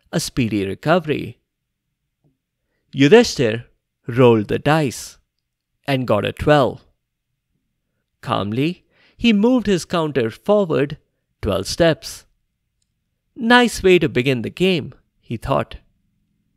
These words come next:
Shakuni's turn was next. Duryodhan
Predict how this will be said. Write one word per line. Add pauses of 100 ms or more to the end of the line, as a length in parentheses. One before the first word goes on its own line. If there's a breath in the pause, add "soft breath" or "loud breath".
(840)
Shakuni's
turn
was
next. (760)
Duryodhan